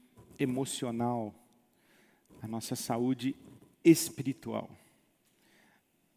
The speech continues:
Esta semana dediquei boa parte das minhas meditações e reflexões, acompanhado pelo livro do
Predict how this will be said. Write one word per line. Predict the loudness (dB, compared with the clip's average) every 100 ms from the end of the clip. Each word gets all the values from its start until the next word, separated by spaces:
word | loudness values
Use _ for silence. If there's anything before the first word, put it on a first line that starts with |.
| _ -20 _
Esta | -8 -8 -6 -4 -4
semana | -4 -6 -2 2 2 4 2 0
dediquei | -2 0 -2 -2 -2 2 2 2
boa | 0 0 0
parte | 0 0 0 0 -4 -4 -2 0
das | 0 -2
minhas | -4 -2 -2 -4 -8 -16 -20 -8
meditações | -4 -4 -4 -4 -6 -4 -2 -2
e | -4
reflexões, | -6 -6 -8 -8 -10 -4 -2 -2 -6 -14 -20 -20 -20 -20 -20 -10
acompanhado | -8 -6 -4 -2 0 2 2 2 2 2 -2 -2
pelo | 2 2 2 0 0 -6 -10
livro | -4 2 4 4 2 -2 -2
do | 0 0 0